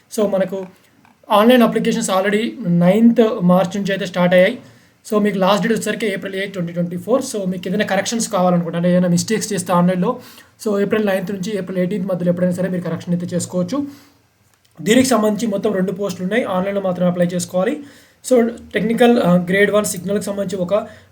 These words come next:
ఒక పోస్ట్, అదేవిధంగా టెక్నికల్ గ్రేడ్, ఆ, త్రీకి సంబంధించి ఒక పోస్ట్. So మొత్తం వచ్చేసరికి టెక్నికల్ గ్రేడ్ వన్ సిగ్నల్కి సంబంధించి వెయ్యి తొంభై రెండు వేకెన్సీస్ ఉన్నాయి. టెక్నీషియన్ గ్రేడ్ త్రీకి సంబంధించి మొత్తం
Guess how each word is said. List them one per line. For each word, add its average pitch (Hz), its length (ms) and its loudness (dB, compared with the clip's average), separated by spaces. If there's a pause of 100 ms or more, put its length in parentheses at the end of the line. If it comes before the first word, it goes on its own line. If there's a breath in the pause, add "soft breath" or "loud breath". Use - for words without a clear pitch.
(160)
ఒక 214 160 0 (200)
పోస్ట్, 208 280 0
అదేవిధంగా 208 400 0 (120)
టెక్నికల్ 214 500 -4
గ్రేడ్, 202 240 -2 (160)
ఆ, - 20 0 (680 soft breath)
త్రీకి 226 260 2
సంబంధించి 196 380 0
ఒక 180 120 -6
పోస్ట్. - 180 -6 (440 loud breath)
So 269 80 6 (160)
మొత్తం 196 220 4 (100)
వచ్చేసరికి 226 340 -2 (160)
టెక్నికల్ 240 480 0
గ్రేడ్ 214 240 4
వన్ 214 180 -4
సిగ్నల్కి 190 320 -6
సంబంధించి 185 400 -6
వెయ్యి 185 260 -4
తొంభై 180 200 -2
రెండు 180 140 -2
వేకెన్సీస్ 180 340 -6
ఉన్నాయి. 262 160 -4 (480 loud breath)
టెక్నీషియన్ 262 520 2
గ్రేడ్ 202 240 2
త్రీకి 226 240 -6
సంబంధించి 180 340 -2
మొత్తం 190 180 -6